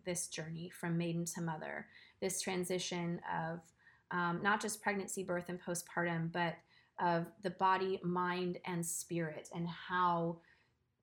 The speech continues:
there is a new lens that becomes, uh, our main manner of seeing the world, um, and how <laughs> drastically different it is from the, um, rose-colored glasses of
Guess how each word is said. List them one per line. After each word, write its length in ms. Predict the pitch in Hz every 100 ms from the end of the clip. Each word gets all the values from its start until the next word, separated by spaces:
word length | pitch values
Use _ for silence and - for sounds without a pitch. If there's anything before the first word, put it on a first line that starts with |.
| -
there 160 | 196 190
is 200 | 180 185
a 60 |
new 400 | 175 190 190 196
lens 800 | 175 175 170 175 165 147 - - -
that 280 | 185 180 -
becomes, 840 | 185 175 - 175 165 165 170 - -
uh, 360 | 175 156 151 165 170 _ - -
our 180 | 175 175
main 600 | 180 180 175 175 170 165 _ _ _ _ _ _ _ -
manner 480 | 170 180 175 170 165 -
of 260 | 160 165 -
seeing 560 | - - 190 175 165 160
the 80 |
world, 520 | 156 151 151 123 - - _ - - _ -
um, 260 | 165 165
and 140 | 175 185
how 420 | - 175 170 175
<laughs> 40 |
drastically 960 | - 185 190 208 214 196 - 190 - 170
different 500 | 165 170 - 170 165
it 180 | 175 170
is 300 | 165 165 -
from 320 | - 160 165
the, 300 | 165 160 165 - - - - -
um, 380 | 170 165 160 165
rose-colored 640 | 190 175 175 - 170 160
glasses 640 | 165 165 165 - 160 165 -
of 300 | 165 160 160